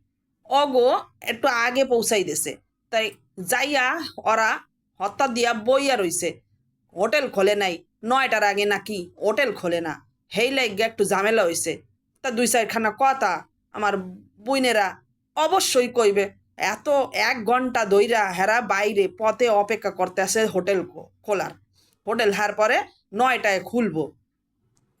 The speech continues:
এই কষ্ট অগয় পাইতে হইছে, আমাগো আর পাইতে হয় নাই।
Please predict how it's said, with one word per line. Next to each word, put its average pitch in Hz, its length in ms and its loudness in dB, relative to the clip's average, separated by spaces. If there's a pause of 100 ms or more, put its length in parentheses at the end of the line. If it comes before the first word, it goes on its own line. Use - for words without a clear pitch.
(320)
এই 285 200 -2
কষ্ট 269 280 0
অগয় 262 600 2 (400)
পাইতে 202 340 -2
হইছে, 165 420 -6 (180)
আমাগো 285 360 0
আর 262 140 2
পাইতে 262 320 -2
হয় 220 140 2
নাই। 254 260 -4